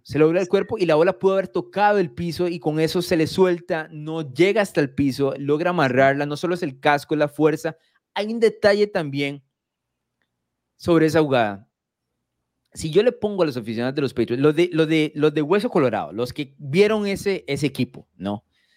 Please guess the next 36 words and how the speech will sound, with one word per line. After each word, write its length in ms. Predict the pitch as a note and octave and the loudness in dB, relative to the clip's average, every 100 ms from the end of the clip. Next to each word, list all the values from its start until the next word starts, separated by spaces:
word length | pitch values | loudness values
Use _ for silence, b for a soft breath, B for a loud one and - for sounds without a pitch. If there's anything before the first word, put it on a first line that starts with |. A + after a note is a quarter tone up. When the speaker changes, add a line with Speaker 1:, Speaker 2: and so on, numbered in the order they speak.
| _ _ | _ _
Speaker 1:
Si 160 | - F3+ | -6 0
yo 60 | |
les 140 | G#3+ G#3+ | 2 2
pongo 340 | A3+ A3 G3 | 0 2 2
al, 260 | F3 D#3 C3+ _ | 2 0 -6 _
a 100 | B2+ | -10
todos 280 | - G3+ A3 | 0 2 2
los 100 | G#3+ | -2
aficionados 280 | D3+ C#3+ D#3 | -6 -6 -6
de 80 | D3+ | -4
New 120 | C3+ | -4
England 360 | G#2+ E2+ C2+ _ _ _ _ _ _ - | -4 -8 -10 _ _ _ _ _ _ -2
a 80 | C#3 | 2
elegir 360 | D#3 D#3 F3+ - - | 4 4 2 -2 -4
un 180 | A#3+ A#3+ | 0 2
jugador 460 | A#3 G#3+ E3+ E3 | 4 4 4 2
que 100 | D#3+ | 0
quisieran 400 | C3+ C3 D3 E3 | -10 -4 -2 -2
que 120 | E3 D#3+ | -4 -4
estuviera 280 | - C3+ | 2 2
encima 480 | B2+ A#2+ - G#3+ A3 | 2 -2 -2 0 2
de 120 | D3 | 2
David 180 | C#3+ E3+ | 0 -2
Tyree, 420 | - G#2+ C#3 G3+ - _ _ _ _ _ _ - | -6 -2 0 -2 -6 _ _ _ _ _ _ -2
te 160 | E3 D#3+ | 0 2
juro 420 | - B3 C4 C4 | 2 2 2 0
que 140 | A3 | 0
el 140 | F#3+ F3+ | 0 2
noventa 520 | F3 F#3+ F3+ F3 E3+ | 2 2 -2 -2 -2
y 40 | |
nueve 220 | F3+ G#3+ | -2 -4
por 160 | A3 F#3 | -4 -6
ciento 380 | F3 F3+ F#3 E3+ | -4 0 2 4
va 120 | D3+ | 4
a 40 | |
elegir 420 | D3+ D3+ C3+ C#3+ | 2 0 -2 -4